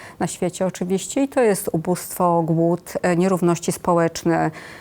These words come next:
e, oczywiście zmiany klimatyczne czy też utrata bioróżnorodności.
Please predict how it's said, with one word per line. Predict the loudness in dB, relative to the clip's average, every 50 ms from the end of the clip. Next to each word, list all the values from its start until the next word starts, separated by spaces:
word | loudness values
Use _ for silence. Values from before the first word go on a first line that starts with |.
| -4 0
e, | 0 2 2 2 2 2 2
oczywiście | 2 2 0 -2 0 2 0
zmiany | 0 2 2 2 2 2
klimatyczne | 2 2 2 2 2 2 0 -2 -4 -4 -2 0 2 2 2
czy | 2 0 -2 0 2 2 2 0 0
też | 0 0 2 2 0 0 -4 -4
utrata | -4 -2 0 0 -2 0 0 0 0
bioróżnorodności. | 2 2 2 2 0 0 0 0 0 2 2 2 2 0 0 -4 -6 -2 0 2 0